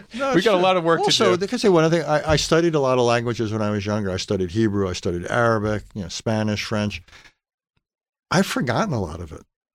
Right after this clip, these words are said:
Speaker 1: I
Speaker 2: Yeah.
Speaker 1: used to be pretty good in some of them, but if you, it's like,
Speaker 2: It
Speaker 1: it's
Speaker 2: is
Speaker 1: like
Speaker 2: kind of a
Speaker 1: nuclear
Speaker 2: muscle.
Speaker 1: weapons, use 'em or lose 'em.
Speaker 2: Yeah.
Speaker 1: So I feel, uh, with language, um, I, I've lost a
Speaker 2: Is that
Speaker 1: lot
Speaker 2: right
Speaker 1: of
Speaker 2: with nuclear? Oh, do you lose 'em?
Speaker 1: Well, that was the argument in nato. I mean, that if at some point you had to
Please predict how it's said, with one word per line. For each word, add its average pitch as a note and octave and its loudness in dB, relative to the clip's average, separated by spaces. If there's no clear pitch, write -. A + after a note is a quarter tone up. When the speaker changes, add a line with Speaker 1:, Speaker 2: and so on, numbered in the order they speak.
Speaker 1:
I C#3 0
Speaker 2:
Yeah. B3+ 4
Speaker 1:
used D#4+ 2
to A#3+ 0
be F3+ 4
pretty F3 2
good F#3 2
in B3+ -6
some G2 -4
of F#2+ -6
them, F#2+ -6
but B2 -2
if B2 -2
you, C3 0
it's B2+ -2
like, C3+ 0
Speaker 2:
It - -4
Speaker 1:
it's G2+ 0
Speaker 2:
is A2+ 4
Speaker 1:
like C3 2
Speaker 2:
kind A#2 2
of G#2 -2
a F#2+ -4
Speaker 1:
nuclear C#3 2
Speaker 2:
muscle. B2+ 2
Speaker 1:
weapons, C3 0
use B2 -2
'em C3 0
or A#2+ 2
lose A#2+ 0
'em. E3+ -4
Speaker 2:
Yeah. F3+ -2
Speaker 1:
So E3+ 0
I E3 4
feel, D3 2
uh, C3+ 0
with C#3 0
language, B2+ 0
um, A2 -4
I, C3+ 0
I've C3 -2
lost D3 0
a - -2
Speaker 2:
Is G2 2
that D3+ 4
Speaker 1:
lot E3 -2
Speaker 2:
right F3 0
Speaker 1:
of F3 0
Speaker 2:
with B2 -6
nuclear? D3+ -2
Oh, C3+ 2
do B2+ -8
you A2+ 2
lose G#2+ 0
'em? F3+ -2
Speaker 1:
Well, D3 4
that C#3 6
was C3+ 2
the B2+ 2
argument A2 0
in G#2 -2
nato. G2+ -2
I A#2+ 0
mean, A2+ -2
that B2 2
if C3 -8
at C3+ 0
some C#3+ 0
point B2+ -4
you A#2 -2
had A2 0
to G#2 0